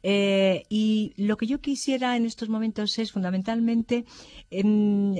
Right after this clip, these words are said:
dar una idea, eh, general principalmente precisamente de los docu-, de los, mm, eh, los fundamentos de este documento. En, realmente, eh, en un momento en el que se está hablando de unos ataques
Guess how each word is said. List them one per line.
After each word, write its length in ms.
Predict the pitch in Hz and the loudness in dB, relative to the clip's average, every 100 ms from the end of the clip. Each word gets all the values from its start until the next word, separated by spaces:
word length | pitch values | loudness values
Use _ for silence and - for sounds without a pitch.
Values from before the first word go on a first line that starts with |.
| - - | -6 -6
dar 300 | 196 247 247 | -2 -2 0
una 160 | 233 | -2
idea, 540 | 208 196 202 175 165 - _ | -2 -2 -2 -2 -4 -8 _
eh, 100 | 165 | -8
general 540 | 165 202 196 214 233 - - - | -4 -2 -2 -2 -6 -8 -20 -8
principalmente 800 | 214 220 233 277 277 277 262 247 | -2 -2 -2 -2 0 0 -2 -8
precisamente 500 | 190 208 202 208 202 | -8 -8 -6 -4 -4
de 80 | 175 | -4
los 320 | 160 - - | -4 -6 -12
docu-, 440 | 170 175 214 214 196 | -8 -6 -2 -4 0
de 260 | 196 196 | 0 0
los, 400 | 185 185 - - | -2 -2 -6 -6
mm, 300 | 180 170 165 | -4 -4 -4
eh, 220 | 151 151 156 | -4 -6 -4
los 180 | 180 | -6
fundamentos 800 | - 262 240 220 214 196 190 - | -4 -2 0 0 -2 -4 -6 -4
de 100 | 156 | -4
este 180 | 160 135 | -4 -6
documento. 520 | 117 120 117 117 - _ - - - - - - | -10 -8 -8 -8 -14 _ -20 -20 -20 -20 -18 -2
En, 260 | 220 226 | 2 2
realmente, 800 | 226 269 302 294 277 254 269 311 _ _ _ _ - | 0 -2 0 2 0 -2 -6 -6 _ _ _ _ -4
eh, 720 | 202 202 202 196 196 190 180 | 0 2 2 2 2 2 0
en 160 | 185 226 | 2 4
un 80 | 269 | 4
momento 480 | 254 254 220 170 | 4 2 0 -2
en 100 | 170 | -2
el 140 | 165 156 | -4 -4
que 80 | 160 | -6
se 140 | 175 | -6
está 420 | 156 - 233 233 | -6 -6 -6 -6
hablando 460 | - 190 214 220 185 | -6 -4 0 0 0
de 120 | 170 | -2
unos 220 | 202 202 | -4 -4
ataques 500 | 190 190 185 170 - | -6 -6 -6 -8 -8